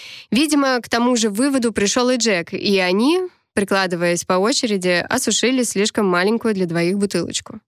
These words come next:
"Да, кстати, знаешь, э, — сказал Джек, — если будут про Донну чего болтать, э, ну, там, у вас на занятиях, ты не слушай". "А я и не слушаю", —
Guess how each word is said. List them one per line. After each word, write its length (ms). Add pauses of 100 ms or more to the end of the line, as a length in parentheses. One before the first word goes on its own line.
(1300)
"Да, 280
кстати, 400
знаешь, 580
э, — 320
сказал 380
Джек, — 300 (1080)
если 400
будут 360
про 160
Донну 300
чего 240
болтать, 580
э, 640
ну, 220
там, 540
у 40
вас 260
на 60
занятиях, 560 (120)
ты 120
не 120
слушай". 580 (1040)
"А 80
я 220
и 20
не 140
слушаю", — 600